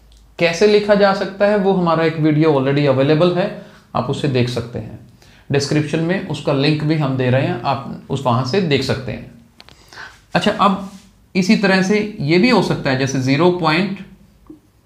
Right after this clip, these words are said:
टू थ्री फ़ाइव थ्री फ़ाइव डॉट डॉट डॉट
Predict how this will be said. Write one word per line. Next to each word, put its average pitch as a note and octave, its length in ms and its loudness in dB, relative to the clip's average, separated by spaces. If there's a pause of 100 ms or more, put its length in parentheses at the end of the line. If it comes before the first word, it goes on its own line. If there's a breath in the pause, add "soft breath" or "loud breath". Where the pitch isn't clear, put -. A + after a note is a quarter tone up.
टू G#3 380 0 (680)
थ्री F3+ 240 2
फ़ाइव F#3+ 480 0 (800)
थ्री F3 240 2
फ़ाइव F3+ 540 0 (240)
डॉट C3+ 420 -2
डॉट C3+ 200 0
डॉट A2+ 220 -2